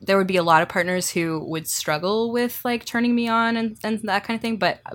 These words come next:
because the people I'm with right now are very toppy and, like, enjoy getting reactions and enjoy kind of operating me like a machine, like, that's a very compatible thing for us. So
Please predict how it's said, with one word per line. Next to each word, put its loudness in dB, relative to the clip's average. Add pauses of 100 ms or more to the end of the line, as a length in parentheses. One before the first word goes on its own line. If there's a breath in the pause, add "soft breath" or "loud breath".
because -2
the -8
people -6
I'm -4
with -8
right -4
now -6
are 0
very -6
toppy -2
and, -4
like, -2
enjoy -4
getting -6
reactions -2
and -4
enjoy -2 (280 loud breath)
kind -2
of -8
operating 2
me -2
like -4
a -6
machine, -4
like, -4
that's -2
a -14
very -4
compatible -6
thing -10
for -6
us. -6
So -4